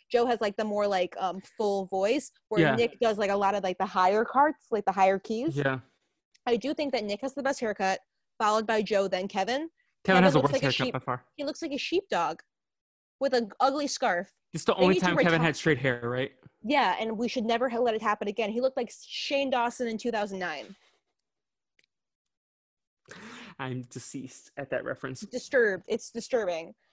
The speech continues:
Speaker 2: It
Speaker 1: But
Speaker 2: is.
Speaker 1: that's, he's definitively the ranking. And in terms of hotness as well.
Speaker 2: Yes.
Speaker 1: I
Speaker 2: Um,
Speaker 1: always was a
Speaker 2: okay.
Speaker 1: Nick girl.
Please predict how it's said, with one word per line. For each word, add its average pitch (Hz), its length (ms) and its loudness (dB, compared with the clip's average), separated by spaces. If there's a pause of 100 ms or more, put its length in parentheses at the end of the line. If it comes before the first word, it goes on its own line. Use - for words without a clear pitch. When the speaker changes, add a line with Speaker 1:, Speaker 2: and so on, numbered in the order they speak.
(120)
Speaker 2:
It 208 100 -6
Speaker 1:
But 220 220 4
Speaker 2:
is. 233 40 4
Speaker 1:
that's, 247 320 2 (180)
he's 277 200 0
definitively 262 600 0
the 202 100 -2
ranking. 180 520 -8 (300)
And 320 220 -2
in 294 80 -4
terms 262 280 -4
of 220 80 -4
hotness 233 440 -2
as 208 140 -10
well. 180 340 -6 (880)
Speaker 2:
Yes. - 500 -8 (140)
Speaker 1:
I 143 240 6
Speaker 2:
Um, - 80 0
Speaker 1:
always 247 320 4
was 247 80 2
a 240 60 0
Speaker 2:
okay. 190 140 4
Speaker 1:
Nick 175 100 -2 (160)
girl. 165 240 -6